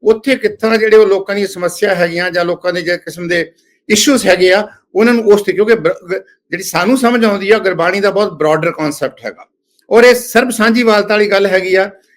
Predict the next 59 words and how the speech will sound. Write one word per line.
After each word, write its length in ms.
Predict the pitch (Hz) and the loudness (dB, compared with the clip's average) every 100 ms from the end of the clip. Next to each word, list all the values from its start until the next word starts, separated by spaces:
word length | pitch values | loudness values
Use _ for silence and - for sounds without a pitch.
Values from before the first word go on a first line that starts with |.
| _ | _
ਇਹਦੇ 140 | 185 202 | 0 0
ਵਿੱਚ 100 | 196 | 2
ਮੋਟੇ 320 | 190 202 240 | 2 2 2
ਤੌਰ 200 | 220 208 | 0 0
ਤੇ 140 | 208 | 0
ਦੇਖਿਆ 340 | 190 180 190 202 | 0 0 0 0
ਕਿ 100 | 190 | -2
ਉਹ 60 | |
ਮਨੁੱਖ 380 | 175 180 202 202 | -2 -2 -2 -4
ਨੂੰ 200 | 190 190 | -2 -2
ਇੱਕ 160 | 190 - | -2 -6
ਚੰਗਾ 380 | 190 180 190 | -8 -2 0
ਇਨਸਾਨ 420 | 185 175 160 170 170 | -2 -4 -6 -6 -4
ਬਣਨ 220 | 160 165 | -6 -4
ਦੀ 120 | 165 | -4
ਜਿਹੜੀ 220 | 170 175 | -4 -2
ਹੈਗੀ 240 | 156 151 147 | -2 0 -2
ਆ, 180 | 147 - _ | -2 -8 _
ਉਹ 80 | 226 | -2
ਸਿੱਖਿਆ 340 | 220 151 156 | -2 -2 -2
ਦਿੰਦੀ 300 | 131 117 110 | -2 -4 -6
ਹੈ। 60 | 113 - _ _ _ - | -10 -14 _ _ _ -4
ਜਿਹੜੀ 300 | 143 226 285 | 2 2 2
ਗੁਰਬਾਣੀ 440 | 254 202 202 220 | 0 0 2 2
ਚੰਗਾ 320 | 220 208 208 226 | 2 0 2 0
ਇਨਸਾਨ 380 | 202 196 220 | 0 0 0
ਬਣਨ 180 | 220 214 | 0 0
ਦੀ 100 | 220 | 0
ਸਿੱਖਿਆ 300 | 214 190 208 | -2 -2 0
ਦਿੰਦੀ 340 | 202 185 175 160 | 0 0 0 2
ਆ, 280 | 147 175 _ _ _ _ _ - | 0 -2 _ _ _ _ _ 2
ਉਹਦੇ 220 | 240 262 | 4 6
ਵਿੱਚੋਂ 320 | 226 220 220 | 4 2 0
ਉਹ 60 | 220 | 2
ਤੋਂ 100 | 226 | 2
ਅਗਲੇ 160 | 208 | 2
ਪਾਸੇ 240 | 214 202 214 | 2 2 2
ਹੋਰ 180 | 190 185 | 2 0
ਕੁਝ 160 | 190 | -2
ਨਹੀਂ 120 | 180 139 | -2 -2
ਰਹਿ 120 | 131 | -2
ਜਾਂਦਾ। 300 | 127 104 107 _ _ _ | -4 -10 -16 _ _ _
ਪਰ 100 | 240 | -2
ਜਦੋਂ 260 | 214 226 254 | 4 4 4
ਇਹਨੂੰ 140 | 262 254 | 2 0
ਕਿਸ 180 | 247 262 | 0 0
ਤਰੀਕੇ 340 | 254 233 220 | -2 -2 2
ਨਾਲ 100 | 226 | 2
ਅਸੀਂ 180 | 214 220 | 2 2
ਦੇਖ 200 | 196 196 | 2 2
ਰਹੇ 140 | 202 214 | 0 -2
ਹਾਂ, 80 | 208 _ | -2 _
ਕਿਸ 180 | 240 247 | -2 -2
ਤਰੀਕੇ 340 | 240 220 220 | -2 -4 0
ਨਾਲ 140 | 226 202 | 0 2
ਰਾਜਨੀਤੀ 520 | 175 165 185 185 190 | 2 0 -2 -4 -4
ਹੋ 180 | 139 131 | -2 -4
ਰਹੀ 140 | 117 | -4
ਹੈ, 120 | 98 | -10